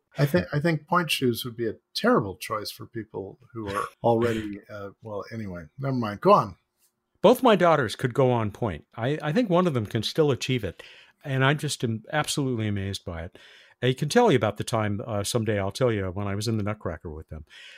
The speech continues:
Speaker 2: Uh, <laughs>
Speaker 1: Why?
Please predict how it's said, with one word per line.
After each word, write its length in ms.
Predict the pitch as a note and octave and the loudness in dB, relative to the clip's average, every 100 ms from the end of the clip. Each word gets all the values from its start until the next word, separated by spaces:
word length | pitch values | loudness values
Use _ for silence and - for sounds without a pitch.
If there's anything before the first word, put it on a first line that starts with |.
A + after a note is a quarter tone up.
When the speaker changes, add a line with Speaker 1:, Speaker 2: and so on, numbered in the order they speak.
| - _ | -20 _
Speaker 2:
Uh, 560 | A#2 B2 B2 B2 A#2 A2+ A3+ - | 0 4 6 6 4 2 0 2
<laughs> 1200 | F#4+ - - - - E4+ A3+ - _ - A3+ A#3 A3 | 0 2 0 0 -2 -4 -4 -8 _ -6 2 2 6
Speaker 1:
Why? 180 | A3+ | 4